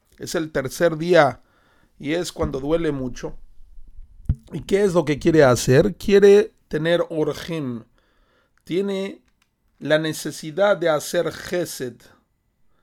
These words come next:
de ayudar al prójimo. Sale afuera a ver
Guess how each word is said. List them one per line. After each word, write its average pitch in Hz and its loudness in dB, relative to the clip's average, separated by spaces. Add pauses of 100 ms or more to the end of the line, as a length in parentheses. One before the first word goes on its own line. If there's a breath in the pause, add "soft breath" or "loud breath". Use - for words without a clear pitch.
(200)
de 147 -4
ayudar 151 -2
al 156 -2
prójimo. 127 2 (240)
Sale 180 0
afuera 143 4 (380 soft breath)
a 160 -4
ver 202 2